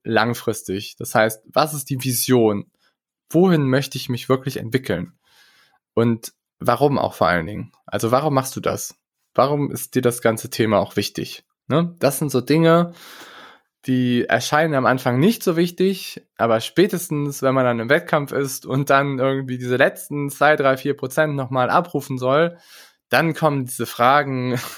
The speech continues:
<laughs> wie ein Bumerang zurück und dieser Bumerang kann dir dann entweder den Kopf abschlagen oder dieser Bumerang kann dich dann mitnehmen und kann dich dann nochmal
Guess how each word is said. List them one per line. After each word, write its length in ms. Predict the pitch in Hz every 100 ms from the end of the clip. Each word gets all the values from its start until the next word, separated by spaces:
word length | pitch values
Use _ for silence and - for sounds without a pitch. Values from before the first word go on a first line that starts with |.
| 139 - 139
<laughs> 460 | - - 285 -
wie 140 | - 151
ein 160 | 143
Bumerang 480 | 139 160 156 143 143
zurück 440 | - 143 180 196 _ _ - - - _ _
und 560 | 143 139 135 - -
dieser 220 | 151 143 131
Bumerang 460 | 143 143 135 131
kann 160 | 147 143
dir 100 | 131
dann 120 | 123
entweder 300 | 120 135 131
den 120 | 120
Kopf 220 | 165 170
abschlagen 680 | - - - 131 151 175 - _ _ _
oder 200 | 147 151
dieser 180 | 135 135
Bumerang 380 | 143 139 127
kann 160 | 123 135
dich 100 | 127
dann 160 | 117 120
mitnehmen 420 | 175 160 139 135
und 140 | 120
kann 160 | 123 127
dich 140 | 120
dann 120 | 117
nochmal 500 | 117 - 123 113 117